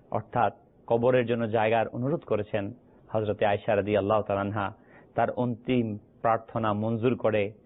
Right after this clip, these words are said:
হযরতে আবু বকর রাদিয়াল্লাহু তাআলা আনহুর পাশে তাকে দাফন করার অনুমতি প্রদান করলেন। এই সংবাদ শ্রবণ করে হযরতে ওমর রাদিয়াল্লাহু তাআলা আনহু আলহামদুলিল্লাহ পাঠ করে আল্লাহ তাআলার শুকর করে বললেন, "আমার জীবনের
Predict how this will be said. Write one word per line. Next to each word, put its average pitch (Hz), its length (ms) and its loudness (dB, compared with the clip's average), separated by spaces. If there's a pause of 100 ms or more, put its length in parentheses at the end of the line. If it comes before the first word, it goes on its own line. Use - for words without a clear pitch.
(220)
হযরতে 117 220 2
আবু 120 160 6
বকর 123 240 2
রাদিয়াল্লাহু 117 340 4
তাআলা 117 120 0
আনহুর 113 100 -6
পাশে 110 280 0
তাকে 107 220 0
দাফন 104 300 -2
করার 107 180 2
অনুমতি 113 320 -2
প্রদান 104 300 0
করলেন। 101 460 -2 (500)
এই 110 220 -2
সংবাদ 107 280 2 (100)
শ্রবণ 107 280 -2
করে 101 180 -2
হযরতে 104 320 -2
ওমর 104 420 0
রাদিয়াল্লাহু 101 460 0
তাআলা 101 160 0
আনহু 101 300 -6 (380)
আলহামদুলিল্লাহ 110 1000 0 (580)
পাঠ 143 280 2
করে 131 360 2 (300)
আল্লাহ 143 240 2
তাআলার 143 220 4 (140)
শুকর 202 260 0
করে 151 360 4 (200)
বললেন, 127 400 2
"আমার 123 320 0
জীবনের 113 360 0